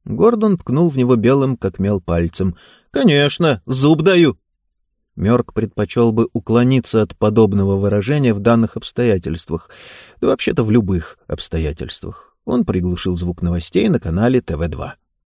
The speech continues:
Но, дорогой Гордон, вопрос в том, кто же это сделал, так и остаётся открытым. Что ты думаешь о Биргит Циммерман и её дочери Денисе?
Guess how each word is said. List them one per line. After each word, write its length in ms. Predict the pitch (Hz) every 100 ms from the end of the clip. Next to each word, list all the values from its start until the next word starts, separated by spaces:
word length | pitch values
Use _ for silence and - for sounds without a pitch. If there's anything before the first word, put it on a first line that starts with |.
| _ _ _ -
Но, 160 | 92 120
дорогой 380 | 143 151 160 165
Гордон, 380 | 160 113 104 92
вопрос 360 | 104 190 220
в 80 | -
том, 260 | 156 196 180
кто 300 | - 160 170
же 140 | 156
это 260 | 151 143 113
сделал, 580 | 90 107 123 160 175 131 - -
так 200 | 95 90
и 60 | 98
остаётся 500 | - 110 117 - 131
открытым. 560 | - 170 147 135 92 _ _ _
Что 240 | - 202 160
ты 80 |
думаешь 360 | 135 131 113 98
о 280 | 107 104 98
Биргит 480 | 98 117 101 98 -
Циммерман 720 | - 104 98 92 160 180 -
и 80 | 127
её 400 | 123 113 117 127
дочери 480 | 117 127 - 113 113
Денисе? 560 | 107 98 78 - 78